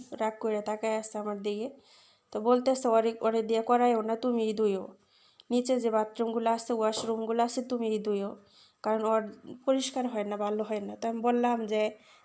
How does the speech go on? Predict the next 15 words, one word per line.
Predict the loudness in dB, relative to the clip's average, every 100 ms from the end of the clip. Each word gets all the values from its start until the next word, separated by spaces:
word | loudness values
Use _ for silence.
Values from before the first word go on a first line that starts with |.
| 0
আমি | 4
একটাই | 4 4 0
উত্তর | 0 0 0
দিছি | -2 -4 -6 -10 -16 -20 -20 _ _ _ _ _ _ _ -20 -20 _ _
যে, | -4
"দেখেন, | 2 2 6 6 6 2
যদি | 2 4
আমি | 4 4 2 2
সব | 2 2 2
করি | 2 2 4 2
তাহলে | 0 -2 0 0
ওরে | 2 4 4
দিয়ে | 4 2
কি | 0 -4
করাইবেন? | -2 -2 -4 -6